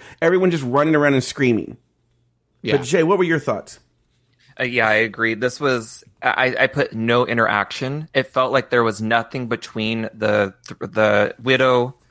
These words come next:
Speaker 3: Nikki, or Crystal that really
Speaker 1: Mm-hmm.
Speaker 3: linked them together. And their backstory of being sisters who were camping together and then they became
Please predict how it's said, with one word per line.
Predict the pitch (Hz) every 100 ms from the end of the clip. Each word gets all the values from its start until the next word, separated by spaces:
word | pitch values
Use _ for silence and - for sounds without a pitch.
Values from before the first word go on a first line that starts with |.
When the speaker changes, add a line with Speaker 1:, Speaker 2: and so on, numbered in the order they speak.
| _
Speaker 3:
Nikki, | 120 120 131 120
or | 110 113
Crystal | - 117 - 120
that | 110 107
really | 113 110
Speaker 1:
Mm-hmm. | 113
Speaker 3:
linked | 110
them | 117 110
together. | 107 107 120 120 120 - -
And | - 139
their | 143
backstory | 139 190 - - 160 139
of | 123
being | 127 123 117 -
sisters | - - 143 - 180 196 214 214 - - -
who | 123 147 139 110 -
were | 120 127 117
camping | - 165 175 185
together | 170 165 165 170 170
and | - 117
then | 120
they | 120 117
became | 123 113 135 127 123 120